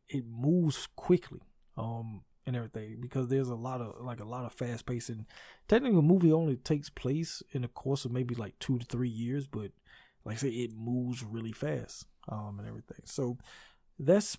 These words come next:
pretty much it for this episode. I wanna thank you guys for listening to episode one thirty-nine of Lords of Dogtown. Um, I will be back next week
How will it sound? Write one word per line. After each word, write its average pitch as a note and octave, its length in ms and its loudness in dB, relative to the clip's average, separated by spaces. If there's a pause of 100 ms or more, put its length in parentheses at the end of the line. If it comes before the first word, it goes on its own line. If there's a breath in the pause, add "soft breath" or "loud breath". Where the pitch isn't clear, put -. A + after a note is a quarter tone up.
pretty D#3+ 460 2
much D3 260 4
it D3 120 2
for - 140 -4
this C3 200 2
episode. C3 500 -2
I C3 40 -2
wanna A#2+ 160 -2
thank C3 220 0
you C3 80 -4
guys B2+ 260 2
for A#2+ 80 -8
listening B2 360 -2
to A2+ 100 -6
episode A#2+ 420 -2
one B2 180 -4
thirty-nine A#2 720 -4 (140)
of A#2 80 -4
Lords A2+ 240 0
of B2+ 140 -8
Dogtown. A2+ 600 -6 (400 loud breath)
Um, B2 340 -2
I C#3+ 140 0
will C3+ 180 4
be C3+ 200 2
back B2+ 420 2
next C3 500 2
week A2 400 -10